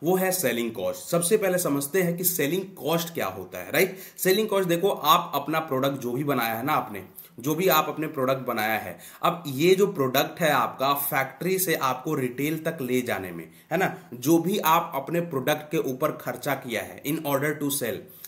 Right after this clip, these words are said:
आपको ultimately अपने product को बेचना ही है,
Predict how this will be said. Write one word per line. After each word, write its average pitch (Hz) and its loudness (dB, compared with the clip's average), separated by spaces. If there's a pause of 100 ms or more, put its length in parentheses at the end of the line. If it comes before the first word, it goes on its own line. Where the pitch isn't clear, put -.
आपको 135 2
ultimately 131 -2
अपने 143 -2
product 131 -2
को 156 -2
बेचना 139 -2
ही 160 2
है, 165 0